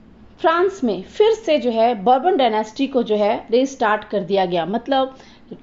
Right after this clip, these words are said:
नेपोलियन के बाद जो है बर्बन डायनेस्टी का ही जो है नेक्स्ट पर्सन को जो है रूलर बनाया गया और वो था लुई एटीन। नेक्स्ट है आपका the France lost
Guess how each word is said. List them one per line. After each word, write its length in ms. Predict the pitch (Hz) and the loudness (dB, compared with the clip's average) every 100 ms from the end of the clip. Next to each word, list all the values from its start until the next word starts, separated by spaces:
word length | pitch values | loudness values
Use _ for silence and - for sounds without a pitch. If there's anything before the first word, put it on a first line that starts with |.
| - - - - - 190 | -20 -20 -20 -20 -10 -6
नेपोलियन 480 | 185 269 294 339 | -4 -2 0 0
के 140 | 359 269 | 0 -2
बाद 260 | 214 208 202 | 0 0 0
जो 100 | 208 | 0
है 160 | 196 190 | 0 2
बर्बन 280 | 208 247 302 | 0 2 2
डायनेस्टी 480 | 254 220 220 - 226 | 0 -4 -8 -8 -4
का 140 | 226 | -2
ही 180 | 214 233 | -2 -4
जो 140 | 214 | -4
है 200 | 196 202 208 - - 196 | -2 -2 -2 -8 -16 -6
नेक्स्ट 480 | 214 302 - - - - - 240 | 0 0 -2 -12 -20 -20 -4 0
पर्सन 340 | 233 277 269 | 0 0 -4
को 160 | 262 220 | -2 -2
जो 140 | 214 | -2
है 180 | 214 214 | -4 -4
रूलर 280 | 196 214 220 | -2 0 0
बनाया 360 | 220 208 214 | -2 0 -2
गया 280 | 214 226 240 - - - | 2 2 2 -2 -12 0
और 180 | 208 202 | 0 2
वो 200 | 262 269 | 2 2
था 240 | 254 220 226 - 202 | 2 -2 -2 -10 -8
लुई 280 | 208 254 262 - | -4 -4 -4 -4
एटीन। 440 | 190 180 208 170 156 - _ - - - - - - - - - | -6 -4 -8 -8 -12 -20 _ -20 -20 -20 -20 -20 -20 -20 -20 -2
नेक्स्ट 380 | 233 403 - - | 0 0 -2 -2
है 80 | 311 | 0
आपका 420 | 285 - 254 262 - - | 2 2 0 0 -8 -2
the 120 | 240 254 - | 0 0 0
France 440 | 269 302 370 - 202 196 | 0 2 0 -2 -2 2
lost 440 | 262 254 185 - | 4 2 -2 -12